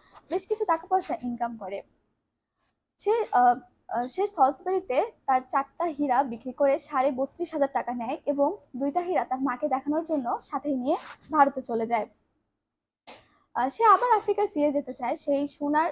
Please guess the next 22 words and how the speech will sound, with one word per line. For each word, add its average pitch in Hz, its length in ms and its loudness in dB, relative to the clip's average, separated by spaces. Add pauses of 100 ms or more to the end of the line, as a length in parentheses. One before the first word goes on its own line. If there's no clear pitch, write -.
আহ, 226 200 -4
না, 226 200 -8 (140)
অর্থাৎ, - 240 -8 (220)
আহ, 247 100 -2
সেই 311 220 -2
হীরার 302 300 2 (120)
খনির 302 240 0
সন্ধানে। 240 520 -8 (420)
আহ, 269 80 -2
কিন্তু 415 280 0
বর্তমানে 403 500 0
তার 339 180 0
মনে 277 200 0
হচ্ছে 320 260 -4
যে 277 220 -4 (260)
তার 254 120 4
ভারতে 277 380 0
যাওয়াটাই 285 520 4
উচিত। 226 300 -6 (640)
আহ, 240 260 2 (120)
সে 415 200 2
যখন, 415 440 0